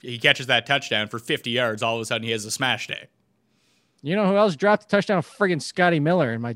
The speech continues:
Speaker 2: D K lineup, you
Speaker 1: <laughs>
Speaker 2: bastard.
Speaker 1: That's what you get for using Scotty Miller. Just give your head a shake on that one. Scotty Miller. You coulda used
Speaker 2: If,
Speaker 1: Deontay
Speaker 2: if he
Speaker 1: Johnson
Speaker 2: didn't
Speaker 1: for
Speaker 2: drop the touchdown.
Speaker 1: You coulda got Deontay Johnson for four hundred dollars more.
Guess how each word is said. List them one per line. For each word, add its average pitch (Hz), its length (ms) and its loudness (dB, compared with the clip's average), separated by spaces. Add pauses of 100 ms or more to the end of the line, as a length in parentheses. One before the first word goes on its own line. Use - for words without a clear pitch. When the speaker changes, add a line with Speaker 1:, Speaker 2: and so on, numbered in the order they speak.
(140)
Speaker 2:
D 147 160 -4
K 127 140 -8
lineup, 123 360 -8
you 101 60 -12
Speaker 1:
<laughs> 113 320 -18
Speaker 2:
bastard. - 340 -20
Speaker 1:
That's - 160 -20
what 107 80 -16
you 92 80 -20
get 87 160 -18
for - 80 -20
using 85 220 -20
Scotty 90 320 -10
Miller. 92 280 -14 (160)
Just - 140 -20 (400)
give 117 100 -12
your 87 120 -14
head 92 100 -14
a 90 80 -16
shake 87 260 -14
on 85 120 -16
that 87 180 -14
one. 80 160 -14 (560)
Scotty - 500 -8 (140)
Miller. 82 240 -16
You 180 80 -6
coulda 285 160 -6
used 269 160 -4
Speaker 2:
If, 143 80 0
Speaker 1:
Deontay 240 120 0 (100)
Speaker 2:
if 240 60 0
he 233 40 -2
Speaker 1:
Johnson 185 220 0
Speaker 2:
didn't 190 160 0
Speaker 1:
for 117 60 -10
Speaker 2:
drop 185 300 4
the 226 80 0
touchdown. 208 520 2
Speaker 1:
You 214 80 0
coulda 277 200 0
got 277 240 2
Deontay 254 380 -2
Johnson 240 320 -4
for 165 140 -6
four 208 180 -2
hundred 202 220 -4
dollars 202 320 -6
more. 135 260 -8